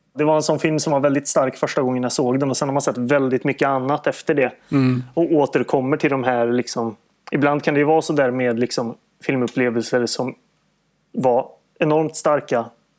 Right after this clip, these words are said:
Speaker 1: en gång, alltså en tid i livet.
Speaker 2: Mm.
Speaker 1: Och sen så har man kanske ändrat sin filmsmak eller liksom ändrat vad som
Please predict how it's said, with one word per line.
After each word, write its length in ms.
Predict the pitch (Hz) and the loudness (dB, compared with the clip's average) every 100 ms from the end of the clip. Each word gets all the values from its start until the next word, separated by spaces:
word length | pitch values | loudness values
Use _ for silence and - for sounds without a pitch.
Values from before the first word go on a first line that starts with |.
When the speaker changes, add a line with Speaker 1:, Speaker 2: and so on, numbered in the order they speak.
| _ _ _ _ _ _ _ _ _ 156 | _ _ _ _ _ _ _ _ _ -2
Speaker 1:
en 200 | 151 135 | 0 0
gång, 240 | 123 131 | -2 -2
alltså 260 | 151 131 151 | -4 -2 -2
en 200 | 147 143 | -2 -4
tid 260 | 139 113 | -4 -2
i 40 | 127 | -2
livet. 440 | - 226 - - - - 165 | -2 -4 -8 -18 -20 -8 -2
Speaker 2:
Mm. 220 | 135 135 135 - - - - _ | 0 0 -6 -14 -20 -20 -20 _
Speaker 1:
Och 100 | 151 | -2
sen 160 | 147 135 | 0 2
så 120 | 147 | 2
har 120 | 139 | 2
man 160 | 131 127 | 0 0
kanske 220 | 127 170 | -2 -2
ändrat 440 | 151 127 120 117 | -2 0 0 -2
sin 120 | - - | -4 -2
filmsmak 720 | 135 117 - 139 135 120 - | -2 -2 -2 0 0 -2 -2
eller 180 | 120 110 | -2 -2
liksom 280 | 107 - 117 | -4 -4 -4
ändrat 380 | 113 110 117 | -2 -2 -2
vad 240 | 123 120 107 | 0 0 0
som 280 | 131 117 | -2 -4